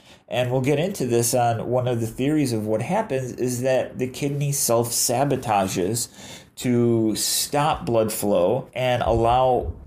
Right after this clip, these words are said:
blood flow to be diverted to key organs, i e heart and brain. Yes, I said that the kidney is not necessarily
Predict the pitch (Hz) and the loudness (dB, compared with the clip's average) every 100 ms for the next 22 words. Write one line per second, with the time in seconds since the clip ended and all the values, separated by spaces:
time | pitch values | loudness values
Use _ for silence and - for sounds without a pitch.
0 | - - - 123 123 117 113 110 113 110 | -6 -4 0 0 0 -2 -4 -2 -4 0
1 | 113 113 - 107 113 107 104 123 131 113 | 0 -2 -4 -4 0 0 2 0 0 -2
2 | - 127 - 113 - 135 147 104 92 - | -4 -6 -4 -4 0 0 0 -2 -6 -4
3 | 101 107 90 113 104 104 101 - - 101 | -2 0 -2 -4 -2 -2 -2 -2 -4 -2
4 | 101 101 - - 127 127 92 110 110 110 | -2 -4 -10 -2 0 0 -2 -2 0 0
5 | - 107 - 127 120 110 - - 113 120 | -2 -2 0 0 0 -2 -4 -6 -4 -4
6 | 110 104 104 113 107 113 107 107 - 110 | -2 -4 -2 -2 0 -2 -4 -4 -2 0
7 | 107 107 110 | 2 2 -2